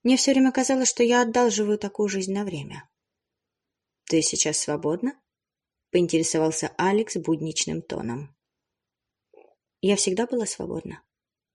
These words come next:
Ждала одного человека, хотя и обещала ему в нашу последнюю встречу, что не буду ждать и надеяться на чудо". Лиза почувствовала, как ладонь, сжимающая ее плечо, напряглась.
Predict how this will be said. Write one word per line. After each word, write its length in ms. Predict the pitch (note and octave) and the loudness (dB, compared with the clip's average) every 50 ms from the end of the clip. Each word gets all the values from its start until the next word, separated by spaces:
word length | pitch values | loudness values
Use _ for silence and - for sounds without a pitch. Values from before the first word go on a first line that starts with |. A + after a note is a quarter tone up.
| _ _ | _ _
Ждала 300 | - G#3+ - A#3+ B3 B3 | -4 0 4 4 6 6
одного 260 | A#3 A3 A3 G#3+ G#3+ A3 | 4 4 4 4 4 2
человека, 460 | - - A3 A3 A3 A#3+ A#3 - D3+ | 2 2 2 2 2 0 -2 -2 -4
хотя 280 | - E3+ F3 - F#3 | -4 -4 0 2 2
и 40 | F3+ | 2
обещала 360 | F3+ F3 F#3 F3+ - G#3+ G#3 | 4 4 2 2 4 2 2
ему 220 | G3+ F#3+ F3 F3 E3+ | 4 2 2 0 0
в 60 | E3 | 0
нашу 220 | F3 F3 - - | 0 -2 -2 -2
последнюю 460 | - - F3+ - - F#3 F#3 F3+ F3 F3 | -4 -6 -2 0 2 2 2 2 0 -2
встречу, 460 | - - F#3+ G3+ G#3 G3+ - F#3+ F#3+ - - - - - | -2 2 2 2 2 2 -2 -4 -6 -8 -14 -18 -16 -10
что 180 | - - - C4+ | -6 0 4 6
не 100 | C4+ C#4 | 6 6
буду 240 | C4+ D4 B3 F3+ E3 | 6 4 2 2 0
ждать 320 | - - G3 G#3+ G#3+ - | 0 0 -2 -2 -2 -4
и 40 | D3+ | -6
надеяться 440 | D3+ D#3 D#3+ D#3+ E3 E3+ E3+ - F3+ | -6 -4 -2 0 0 0 0 -4 -6
на 100 | F3+ F3+ | -6 -6
чудо". 380 | - - A#3 A3 G3 - - - _ _ _ _ _ _ _ _ _ _ _ _ _ _ _ _ _ _ _ _ _ _ _ | -4 -4 -4 -4 -4 -6 -10 -16 _ _ _ _ _ _ _ _ _ _ _ _ _ _ _ _ _ _ _ _ _ _ _
Лиза 280 | - F3+ F#3+ F3 F3 F3 | 2 4 4 4 4 2
почувствовала, 640 | - F3 F3 - - F#3 F#3 - - D#3 D#3+ D#3 | -2 -2 -2 0 -2 -2 -2 -2 -2 -2 0 0
как 200 | D#3+ D#3+ D#3+ - | -2 -4 -2 0
ладонь, 320 | E3+ E3 E3+ F3 F#3 F3+ | 0 0 2 2 0 0
сжимающая 540 | E3 E3 E3+ E3+ E3+ F3 E3+ E3 - - D#3 | 0 -2 -2 -2 -2 -2 -2 -2 0 0 0
ее 180 | D#3+ D#3+ D#3+ D#3+ | 0 0 0 -2
плечо, 340 | D#3+ E3 D#3+ - - E3 D#3 | -2 -4 -4 -4 -4 -4 -4
напряглась. 680 | D#3+ D#3 - - E3+ - D#3 D#3 C#3+ - - - - | -6 -8 -8 -10 -10 -10 -12 -12 -12 -12 -12 -14 -14